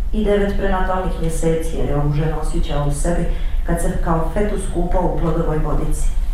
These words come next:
I onoga dana kad su zraci ultrazvučnog aparata na ekran prenijeli radosnu vijest da je muško. Kad je majka plakala, a otac mecima parao teško crnogorsko nebo, da će njihovo čedo imati penis.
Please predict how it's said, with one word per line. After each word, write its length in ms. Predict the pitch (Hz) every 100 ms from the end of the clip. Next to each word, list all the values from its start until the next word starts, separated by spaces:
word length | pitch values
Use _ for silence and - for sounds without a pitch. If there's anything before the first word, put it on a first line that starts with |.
| - - - - - - - -
I 100 | 180
onoga 260 | 190 185
dana 360 | 175 185 190 190
kad 120 | -
su 120 | 175
zraci 400 | 165 190 190 202
ultrazvučnog 680 | 196 208 208 180 175 170 156
aparata 600 | 160 160 170 180 180 180
na 140 | 165 165
ekran 280 | - 170 160
prenijeli 400 | - 151 170 165
radosnu 380 | 165 - - - -
vijest 340 | 165 170 170
da 60 | 160
je 120 | 156
muško. 320 | 160 156 151 - - - - - - - - -
Kad 120 | 165
je 120 | 160
majka 320 | 147 147 143 139
plakala, 520 | 190 196 202 190 175 - - - -
a 120 | 165
otac 320 | 202 208 208
mecima 420 | 196 196 196 - 170
parao 300 | 185 180 180 170
teško 420 | 185 190 - 156 151
crnogorsko 600 | 165 170 175 165 - 156
nebo, 240 | 160 170 165 -
da 80 | 147
će 120 | 147 165
njihovo 340 | 165 151 - -
čedo 240 | 175 180 - -
imati 240 | 156 156 - 151
penis. 520 | 143 143 147 -